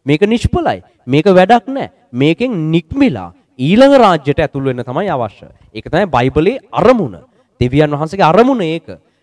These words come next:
මේ ලෝකේ තාක්ෂණය දියුණු වෙලා තියෙනවා. එක දේ-, එක දේවල් ගොඩනගාගෙන ඉන්නවා. හැබැයි මේ ගොඩනගාගත්ත සියලු දේ මොකක් කරන්නද? දැන්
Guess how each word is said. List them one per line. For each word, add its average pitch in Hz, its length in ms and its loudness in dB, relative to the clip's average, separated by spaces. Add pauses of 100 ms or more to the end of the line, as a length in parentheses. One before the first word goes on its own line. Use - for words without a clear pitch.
මේ 139 400 -4
ලෝකේ 143 600 -2
තාක්ෂණය 143 640 -2
දියුණු 147 240 0
වෙලා 151 220 0
තියෙනවා. 98 380 -10 (240)
එක 123 120 -6 (100)
දේ-, 151 180 0
එක 143 160 -6
දේවල් 156 280 2
ගොඩනගාගෙන 143 600 2
ඉන්නවා. 117 340 -6 (260)
හැබැයි 165 280 -2
මේ 160 180 0
ගොඩනගාගත්ත 135 800 -2
සියලු 151 340 -2
දේ 175 180 2
මොකක් 185 420 -2
කරන්නද? 170 460 -8 (300)
දැන් 131 220 -6